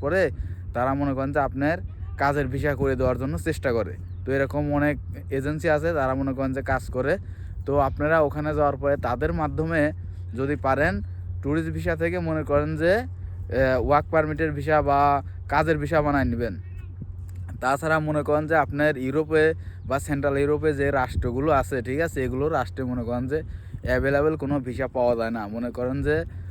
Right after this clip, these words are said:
ওই ওয়ার্ক পারমিটের কোনো ভিসা তেমন পাওয়া যায় না। তো আপনারা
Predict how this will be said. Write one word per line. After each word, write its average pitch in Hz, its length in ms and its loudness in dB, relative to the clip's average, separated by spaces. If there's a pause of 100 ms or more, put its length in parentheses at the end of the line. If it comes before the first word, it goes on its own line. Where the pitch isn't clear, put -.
(200)
ওই 131 360 0
ওয়ার্ক 139 300 2
পারমিটের 151 360 0
কোনো 156 240 -4
ভিসা 139 360 -2
তেমন 139 320 -2
পাওয়া 131 200 2
যায় 117 120 -2
না। 110 240 -6
তো 131 120 0
আপনারা 147 540 2